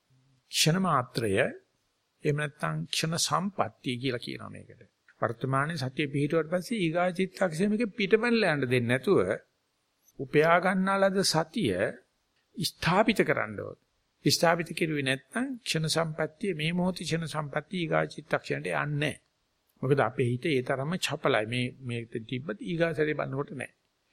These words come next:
ඉතින් ඒක අපේ දෝෂයක් නෙවෙයි. සංසාරේ පුරාවට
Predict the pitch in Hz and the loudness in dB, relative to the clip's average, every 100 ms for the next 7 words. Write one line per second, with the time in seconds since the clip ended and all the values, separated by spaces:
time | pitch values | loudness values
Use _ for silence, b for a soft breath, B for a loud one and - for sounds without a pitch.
0 | - 160 214 214 165 220 214 214 196 190 | -6 -4 0 0 2 2 8 6 6 0
1 | - - 165 147 135 135 135 147 160 170 | -2 -4 -2 -2 -2 -4 -4 0 2 4
2 | 160 139 139 156 170 190 185 | 4 4 6 6 4 2 0